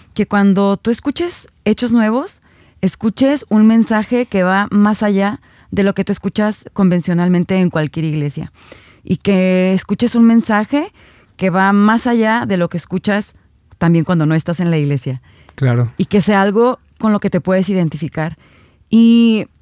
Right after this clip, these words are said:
Speaker 1: siempre, siempre, y esto lo digo así bien sinceramente, cuando voy a escribir una canción, siempre le pido a Dios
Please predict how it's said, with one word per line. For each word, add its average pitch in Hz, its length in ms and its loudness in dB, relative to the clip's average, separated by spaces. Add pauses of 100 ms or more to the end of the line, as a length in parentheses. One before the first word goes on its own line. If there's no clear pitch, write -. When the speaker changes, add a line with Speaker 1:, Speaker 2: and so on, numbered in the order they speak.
(120)
Speaker 1:
siempre, 269 540 2
siempre, 269 580 0
y 202 120 0
esto 196 300 -2
lo 226 100 2
digo 202 180 0
así 226 600 0 (640)
bien 226 360 2
sinceramente, 233 840 0 (580)
cuando 208 500 2
voy 214 140 0
a 247 40 2
escribir 214 320 -2
una 226 160 4
canción, 214 540 -2 (480)
siempre 214 580 -2
le 185 100 -4
pido 180 180 0
a 180 60 0
Dios 175 360 -2